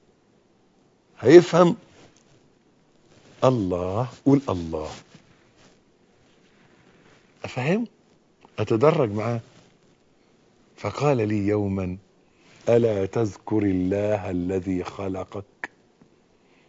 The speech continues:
فقلت: "كيف أذكره؟ إزاي؟" فقال: "قل بقلبك عند تقلبك بفراشك ثلاث مرات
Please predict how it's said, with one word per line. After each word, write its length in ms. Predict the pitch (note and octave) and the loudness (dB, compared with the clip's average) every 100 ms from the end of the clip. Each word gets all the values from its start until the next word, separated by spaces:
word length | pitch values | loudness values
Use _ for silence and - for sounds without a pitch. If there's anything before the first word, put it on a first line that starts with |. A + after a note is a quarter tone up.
| _ | _
فقلت: 680 | - G#2 - A#2 F2 G2+ G2 - _ _ _ _ _ _ _ _ _ - | -10 -8 -2 -2 -2 -6 -6 -8 _ _ _ _ _ _ _ _ _ -6
"كيف 320 | D3 B2+ A#2 | -4 -4 -6
أذكره؟ 680 | F#2+ - - F2 F2 D2 D#2+ - _ - _ _ _ - _ _ _ _ _ _ _ _ _ _ _ _ _ _ _ F#2 | -10 -10 -8 -6 -6 -8 -14 -16 _ -20 _ _ _ -20 _ _ _ _ _ _ _ _ _ _ _ _ _ _ _ -6
إزاي؟" 420 | - F#2+ E2+ D#2 - - - - - - - - - - - | -4 -4 -4 -6 -14 -20 -20 -20 -20 -20 -20 -20 -20 -20 -6
فقال: 540 | G#2+ - A#2+ C#3 C#3 - - - - - - - - | -4 -2 0 0 0 -4 -14 -20 -20 -20 -20 -20 -2
"قل 320 | D3 E3 C3+ A2 | 2 4 4 0
بقلبك 760 | G#2 A#2 F#2 D#2+ E2+ - - - _ _ _ _ _ _ _ _ _ G2+ | 0 0 0 -2 -6 -6 -16 -20 _ _ _ _ _ _ _ _ _ -2
عند 500 | A2 D3+ C3+ G#2+ G2+ | 2 2 2 2 2
تقلبك 880 | G2+ - G2 F2+ G2+ A#2+ G#2+ F#2+ | -2 -2 -2 0 0 0 0 -2
بفراشك 840 | F#2+ F2+ F2+ F#2 F#2 F#2+ G2+ - A#2+ - - - _ _ _ _ _ _ | -4 -4 -8 -4 -2 -2 -2 -4 -8 -12 -20 -20 _ _ _ _ _ _
ثلاث 640 | - F#2+ G2 B2+ C3 - | -6 0 2 2 0 -2
مرات 720 | F#2+ F2 E2 E2+ F#2 G#2+ A#2 | -4 -4 -6 -6 -4 -4 -8